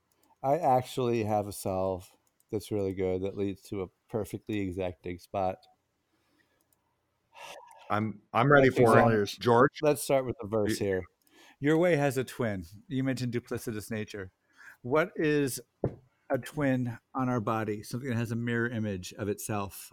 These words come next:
Speaker 1: on our body. Our hands, our feet. But, oh, nice. Our, our feet, our hands. And in Latin, our right hand is dexter, meaning adroit,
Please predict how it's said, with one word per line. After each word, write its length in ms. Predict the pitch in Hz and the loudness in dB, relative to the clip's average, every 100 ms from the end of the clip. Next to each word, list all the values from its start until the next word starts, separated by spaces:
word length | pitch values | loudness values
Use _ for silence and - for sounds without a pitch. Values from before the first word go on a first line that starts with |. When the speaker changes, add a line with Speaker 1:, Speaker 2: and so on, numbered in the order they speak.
| - | -10
Speaker 1:
on 160 | 107 | -6
our 100 | 104 | -4
body. 400 | 92 92 90 92 - _ _ _ _ _ _ _ _ _ _ | -4 -4 -4 -8 -14 _ _ _ _ _ _ _ _ _ _
Our 140 | 147 147 | -4 -2
hands, 480 | 123 120 123 - - - - - - | -2 -2 -4 -8 -12 -18 -20 -20 -10
our 120 | 147 | -10
feet. 320 | 127 104 107 - _ _ _ _ _ _ _ _ _ _ - _ - | -6 -6 -6 -10 _ _ _ _ _ _ _ _ _ _ -20 _ -2
But, 120 | 135 | 2
oh, 720 | 160 190 196 175 147 139 123 113 | 4 6 8 8 8 6 4 4
nice. 320 | 139 98 - - - | 2 2 -4 -14 -4
Our, 320 | 131 127 131 - | 0 2 2 0
our 100 | 180 | -2
feet, 440 | 170 - 143 - _ _ - | -2 -2 -2 -2 _ _ -2
our 160 | 170 | 0
hands. 560 | 139 123 110 107 - - _ _ _ _ _ _ _ | 0 0 -2 -4 -8 -16 _ _ _ _ _ _ _
And 300 | 165 151 151 - - | 0 2 0 -4 -4
in 160 | 160 | -2
Latin, 400 | 170 226 180 165 - | 2 2 2 -2 0
our 160 | 170 160 | 2 4
right 200 | 147 143 | 4 4
hand 320 | 147 151 160 | 2 2 0
is 240 | 165 120 | -2 -2
dexter, 560 | 127 113 - 127 127 135 | 0 -2 -2 -4 -4 -4
meaning 280 | 147 127 127 | -4 -2 -2
adroit, 560 | 120 110 104 110 131 | -2 0 0 0 -4